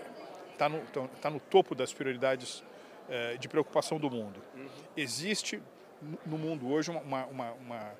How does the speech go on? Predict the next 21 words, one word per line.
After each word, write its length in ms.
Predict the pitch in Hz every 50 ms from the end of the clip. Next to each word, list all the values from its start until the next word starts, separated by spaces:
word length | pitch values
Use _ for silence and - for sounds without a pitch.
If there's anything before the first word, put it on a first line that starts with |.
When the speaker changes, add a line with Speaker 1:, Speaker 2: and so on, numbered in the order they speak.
| - - - - - - - - 151
Speaker 1:
um, 300 | 131 127 127 127 117 113
um 40 | 113
certo 320 | - - 170 151 - -
divórcio, 540 | 143 117 127 104 123 151 170 160 135 - -
uma 80 | 139 127
separação 640 | - - 147 - 147 139 131 123 - - 156 156
entre, 140 | 151 143 -
por 180 | 135 - 160 151
um 80 | 147 139
lado, 300 | 131 123 117 110 104 110 - - - - - - - - - - - - - -
oportunidades 840 | - - - 151 - - 139 139 123 120 143 165 196 185 156 151
de 100 | 131 143
investimento 600 | 143 135 123 131 - - - 127 120 117 113 - -
que 140 | - -
remunerem 400 | 120 131 135 135 135 135 131 131
o 40 | 127
capital 320 | - 135 127 - - 120 113
de 60 | 113
forma 260 | - - 123 110 117
adequada 500 | 120 135 - - - 160 185 196 196 214
Speaker 2:
Uhum. 340 | 220 - 147 147 143 - -